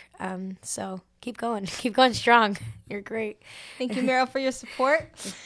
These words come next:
Speaker 2: So let's go and just dive straight in. You ready?
Speaker 1: I'm ready. <laughs>
Speaker 2: Amazing. So we start the Sikha. The Rebbe says, Rosh Chodesh, Kislev, right? It's, we're starting this new epic month, Kislev. I'm actually so excited. It's, like, the month of Gula, redemption. We should all have our own personal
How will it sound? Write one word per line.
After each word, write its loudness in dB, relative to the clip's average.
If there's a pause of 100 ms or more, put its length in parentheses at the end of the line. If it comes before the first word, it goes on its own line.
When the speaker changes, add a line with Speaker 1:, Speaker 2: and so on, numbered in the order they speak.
(540)
Speaker 2:
So 4
let's 6
go 12
and 0
just -6
dive 6
straight 4
in. -4
You -4
ready? 2 (400)
Speaker 1:
I'm -4
ready. -2
<laughs> -6
Speaker 2:
Amazing. -2 (600)
So 8
we -8
start 8
the 0
Sikha. 2
The 0
Rebbe -2
says, -4
Rosh 0
Chodesh, -6 (300)
Kislev, -8
right? 0
It's, -4
we're -6
starting 2
this -8
new -2
epic -4
month, -4 (220)
Kislev. -8
I'm -6
actually -6
so -4
excited. -10
It's, -14
like, -12
the -12
month -6
of -8 (460)
Gula, 0
redemption. -2
We -2
should -8
all 2
have 2
our 0
own -4
personal -4